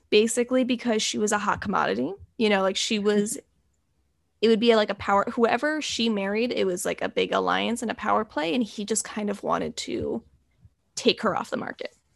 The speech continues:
Speaker 2: Mm-hmm.
Speaker 1: He's like, "My wife just died. I'm gonna marry my niece."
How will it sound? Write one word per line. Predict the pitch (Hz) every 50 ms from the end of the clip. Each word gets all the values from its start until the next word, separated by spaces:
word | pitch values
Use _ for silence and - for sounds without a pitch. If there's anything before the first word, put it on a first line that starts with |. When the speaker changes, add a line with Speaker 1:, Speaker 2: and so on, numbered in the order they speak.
| _ _ _ _ _ _ _ 220
Speaker 2:
Mm-hmm. | 214 202 208 208
Speaker 1:
He's | 175 151
like, | 202 190 - -
"My | 240 202 226 208
wife | - 240 247 240 -
just | - 208 - -
died. | - - 78 82 95 - - - -
I'm | 202 220
gonna | 262 277 226
marry | 196 180 180 185 196
my | 202 208 208
niece." | 220 269 285 - - - -